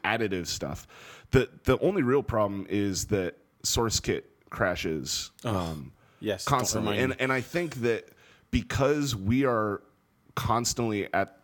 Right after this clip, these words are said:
Speaker 1: <laughs> the limits of the compiler already, 'cause we've just pushed type inference as far as it can go with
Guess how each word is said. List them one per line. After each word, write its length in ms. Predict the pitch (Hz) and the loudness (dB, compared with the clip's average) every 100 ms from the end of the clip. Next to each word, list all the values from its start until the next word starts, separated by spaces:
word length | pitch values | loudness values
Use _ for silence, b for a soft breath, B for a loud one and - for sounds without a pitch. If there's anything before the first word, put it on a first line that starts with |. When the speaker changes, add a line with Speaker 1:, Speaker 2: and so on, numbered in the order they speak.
| _ | _
Speaker 1:
<laughs> 160 | _ | _
the 200 | - 131 | 0 2
limits 420 | 113 110 110 110 - | 2 0 0 -2 -2
of 80 | 95 | -4
the 80 | |
compiler 680 | 92 95 - 92 95 95 95 | -4 4 4 4 0 0 0
already, 500 | 87 85 90 104 110 - | 0 0 0 0 -2 -2
'cause 240 | 104 82 90 101 | -4 -2 -10 -2
we've 220 | 107 98 | 0 0
just 260 | 104 101 - | -2 -4 0
pushed 260 | 107 - | -2 -2
type 240 | - 95 95 | -4 -4 -4
inference 500 | 101 - 98 95 92 | -6 -4 -4 -4 -6
as 80 | |
far 220 | 85 98 95 | -4 -2 -2
as 120 | 90 | -4
it 40 | |
can 160 | 95 95 | -6 -6
go 300 | 90 95 98 | -2 0 0
with 280 | 92 82 | -2 -4